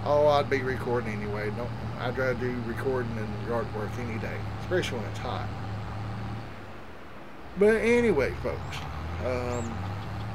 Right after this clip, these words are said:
yeah, I done made it up here, ain't I? Running my mouth. I wonder why they told me to come up here for. Ain't but one pallet sitting there. Hmm.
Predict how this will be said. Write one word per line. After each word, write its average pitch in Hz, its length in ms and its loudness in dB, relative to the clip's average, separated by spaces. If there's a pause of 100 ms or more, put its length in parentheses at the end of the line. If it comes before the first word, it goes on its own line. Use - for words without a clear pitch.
(160)
yeah, 160 160 0
I 135 40 -2
done 127 140 -4
made 113 200 -2
it 151 60 0
up 139 120 -2
here, 170 180 2
ain't 110 160 -2
I? 110 540 -6
Running 123 180 -2
my 120 80 -2
mouth. 123 380 -4 (1700)
I 285 140 0
wonder 294 220 2
why 285 200 2
they 240 160 6
told 240 200 0
me 214 120 2
to - 60 0
come 208 280 0
up 185 160 0
here - 220 0
for. - 880 -6
Ain't 233 120 -2
but - 120 0
one 202 200 2
pallet 202 420 0
sitting 95 260 -4
there. 98 180 -6 (2000)
Hmm. 180 180 -2